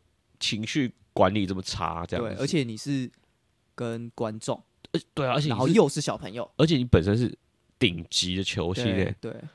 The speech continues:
Speaker 1: 对啊，就等于在全世界知名程度可能 top five、top three 了啊。
Speaker 2: 对啊。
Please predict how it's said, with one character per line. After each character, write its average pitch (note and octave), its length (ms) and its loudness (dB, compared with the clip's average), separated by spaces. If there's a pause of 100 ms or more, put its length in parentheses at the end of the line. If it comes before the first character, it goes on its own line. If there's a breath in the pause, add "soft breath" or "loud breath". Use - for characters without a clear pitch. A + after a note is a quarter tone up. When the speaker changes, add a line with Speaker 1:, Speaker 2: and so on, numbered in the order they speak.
(140)
Speaker 1:
对 A#2+ 100 0
啊， B2 80 4
就 C#3 140 -4 (220)
等 G2+ 180 2
于 G2 80 -2
在 A#2 420 2 (440)
全 G2+ 240 0
世 A#2+ 180 -4
界 A2 320 4
知 G#2+ 240 -6
名 F2+ 240 -6
程 E2+ 240 -4
度 G2 100 -2
可 F#2+ 140 -6
能 C#2 180 -10 (480)
top F#2 220 0
five、 F#2 320 2 (140)
top F#2+ 160 2
three F2 360 -4
了 A1+ 180 -6
啊。 - 80 -14 (260 soft breath)
Speaker 2:
对 - 100 -12
啊。 - 220 -18